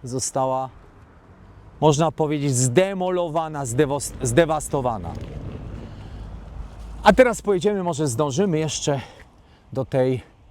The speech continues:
dzielnicy luksusowej, gdzie mieszkali ci rosyjscy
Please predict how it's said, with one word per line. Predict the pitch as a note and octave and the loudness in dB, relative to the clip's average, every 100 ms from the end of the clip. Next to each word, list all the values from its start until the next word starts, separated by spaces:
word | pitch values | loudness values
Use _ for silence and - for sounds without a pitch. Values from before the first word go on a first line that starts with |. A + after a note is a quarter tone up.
| _ _ _ - | _ _ _ -10
dzielnicy | A2 C#3+ C#3 C#3 D3+ C#3+ - C3 A#2+ G#2 | 0 2 2 2 -2 -4 -2 -2 -2 -4
luksusowej, | A#2 D#3 - D3 - C3+ B2 B2+ A#2 | -2 -2 -2 -6 -4 -4 -2 -2 -2
gdzie | G#2 B2+ D#3 | -2 -4 -4
mieszkali | C3+ - - A#2 A#2+ A2 | -6 -8 -6 -4 -4 -8
ci | - A2+ A#2 _ _ _ _ _ _ _ | -8 -10 -10 _ _ _ _ _ _ _
rosyjscy | B2 A#2+ C3 A#2 - - A#2+ | -4 -2 -2 -2 -4 -4 -4